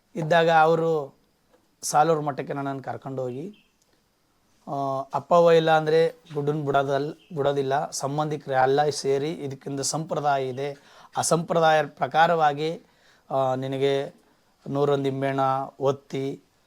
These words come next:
ಸ್ನಾನ ಮಡಿ ಮಾಡಿಸಿ, ಈ ಇದೇ ಆದಂಥ ಪದ್ಧತಿ ಇದೆ, ನೀಲ್ಗಾರರ ಪದಪನ್ನಿ ಅಂದರೆ ಪರಂಪರೆ, ದೇವ್ರಗುಡ್ರು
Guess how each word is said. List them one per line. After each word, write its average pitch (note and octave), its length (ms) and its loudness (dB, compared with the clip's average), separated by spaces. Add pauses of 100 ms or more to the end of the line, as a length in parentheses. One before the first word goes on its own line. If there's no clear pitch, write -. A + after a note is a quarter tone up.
(160)
ಸ್ನಾನ C#3 340 2
ಮಡಿ C#3 240 0
ಮಾಡಿಸಿ, C3 400 -4
ಈ C#3 540 -6
ಇದೇ D3 180 0
ಆದಂಥ C#3+ 520 4
ಪದ್ಧತಿ C#3 640 0
ಇದೆ, C3 280 -4 (680)
ನೀಲ್ಗಾರರ C#3+ 580 2
ಪದಪನ್ನಿ C3+ 760 -4 (100)
ಅಂದರೆ C3+ 200 -2
ಪರಂಪರೆ, D3 760 -2 (680)
ದೇವ್ರಗುಡ್ರು E3 680 2